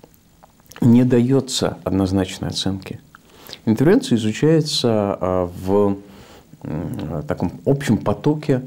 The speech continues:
а, гражданской войны. Вот, вот один из её элементов, а,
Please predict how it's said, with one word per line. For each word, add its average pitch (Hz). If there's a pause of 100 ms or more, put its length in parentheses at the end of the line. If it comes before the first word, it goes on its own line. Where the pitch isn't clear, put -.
(400)
а, 95
гражданской 104
войны. 90 (480)
Вот, - (420)
вот - (520)
один 143
из 113
её 104
элементов, 98
а, 90